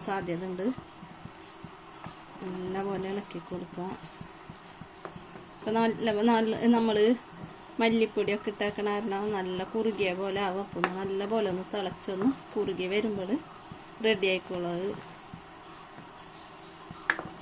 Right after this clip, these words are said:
പിന്നെ എൻ്റെ ചാനൽ ഇതുവരെ കാണാത്തവർ കാണാം, സബ്സ്ക്രൈബ് ചെയ്യാത്തവർ സബ്സ്ക്രൈബ് ചെയ്യുക. തൊട്ടടുത്തുള്ള ബെല്ലൈക്കണും കൂടി ക്ലിക്ക് ചെയ്യുമ്പോൾ all എന്ന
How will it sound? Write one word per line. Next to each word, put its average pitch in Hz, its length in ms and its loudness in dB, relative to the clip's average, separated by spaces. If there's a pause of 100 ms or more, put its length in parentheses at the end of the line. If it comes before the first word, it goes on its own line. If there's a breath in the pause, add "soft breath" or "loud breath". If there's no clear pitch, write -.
(1160)
പിന്നെ 190 200 2
എൻ്റെ 190 200 0
ചാനൽ 226 360 8
ഇതുവരെ 214 260 4 (100)
കാണാത്തവർ 190 640 0 (140)
കാണാം, 190 420 2
സബ്സ്ക്രൈബ് 185 640 -2
ചെയ്യാത്തവർ 185 500 2 (120)
സബ്സ്ക്രൈബ് 185 560 -2
ചെയ്യുക. 185 340 2 (100)
തൊട്ടടുത്തുള്ള 185 600 -4
ബെല്ലൈക്കണും 196 500 2
കൂടി 175 140 0 (100)
ക്ലിക്ക് 208 220 2
ചെയ്യുമ്പോൾ 196 320 4
all 185 120 2
എന്ന 175 140 0